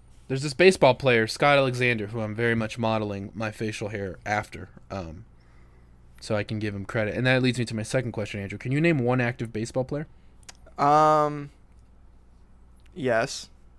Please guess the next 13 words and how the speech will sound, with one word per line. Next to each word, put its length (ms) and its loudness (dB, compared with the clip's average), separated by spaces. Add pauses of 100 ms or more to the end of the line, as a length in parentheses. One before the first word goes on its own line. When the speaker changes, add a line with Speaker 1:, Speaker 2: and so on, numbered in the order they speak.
(260)
Speaker 1:
Name 220 -4
one. 160 -6 (340)
Speaker 2:
<laughs> 60 -8 (500)
Hunter 280 6
Pence. 540 -8 (1040)
Speaker 1:
Nah, 200 4
he 100 6
doesn't 220 4
count. 300 -4
He's 180 -4
a 40 -8
fucking 300 0
gamer. 400 0